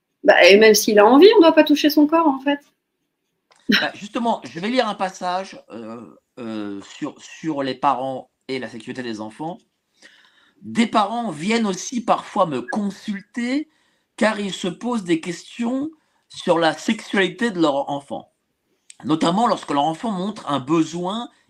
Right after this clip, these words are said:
Speaker 2: irrépressible, voire obsessionnel de toucher ses parties intimes en toutes circonstances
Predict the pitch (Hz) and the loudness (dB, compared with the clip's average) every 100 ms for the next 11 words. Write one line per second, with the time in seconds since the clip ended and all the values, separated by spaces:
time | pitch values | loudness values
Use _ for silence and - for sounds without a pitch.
0 | _ 214 233 196 196 - 165 160 - 247 | _ -2 0 0 -4 -4 -6 -6 -4 -4
1 | 226 165 156 - - 220 - 208 190 185 | -2 0 0 0 -2 -4 -6 -12 -10 -8
2 | 196 233 156 - 165 - 226 - - 127 | -6 -4 -4 -6 -12 -8 -8 -8 -8 -6
3 | - _ 123 143 - 214 254 202 113 _ | -8 _ -14 -14 -10 -8 -6 -8 -12 _
4 | _ _ 156 156 - 262 247 - - 139 | _ _ -4 -4 -4 -8 -8 -16 -12 -12
5 | - 156 170 - 196 226 240 - | -10 -12 -12 -8 -8 -8 -12 -18